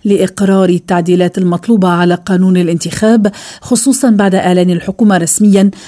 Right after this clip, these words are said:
عدم قدرتها على تنظيم انتخاب النواب في الدوائر الست في الخارج. وأضاف أنه في حال استمرار تعطيل انعقاد الهيئة العامة يعود للحكومة اتخاذ القرارات المناسبة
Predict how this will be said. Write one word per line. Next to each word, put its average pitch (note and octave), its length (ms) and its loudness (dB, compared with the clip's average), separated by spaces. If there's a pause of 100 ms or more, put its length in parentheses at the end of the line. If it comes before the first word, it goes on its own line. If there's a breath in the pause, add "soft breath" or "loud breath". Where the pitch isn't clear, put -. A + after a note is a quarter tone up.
عدم G#3+ 460 2
قدرتها F#3 600 -2
على F3 220 0
تنظيم F#3 380 0
انتخاب F3 400 -2
النواب F3 420 2 (240 loud breath)
في - 160 -2
الدوائر F#3+ 520 2
الست F#3 340 -2
في - 80 -8
الخارج. E3+ 560 -2 (260 loud breath)
وأضاف F3 520 0
أنه F#3 240 0
في E3+ 180 -6
حال G3 220 -2
استمرار G3 580 0 (300 loud breath)
تعطيل G#3 420 2
انعقاد F3+ 480 0
الهيئة F3 360 0
العامة G#3 380 2 (240 loud breath)
يعود G3 500 2
للحكومة F#3 580 0
اتخاذ F3+ 400 -2
القرارات F#3 640 0
المناسبة A3 600 2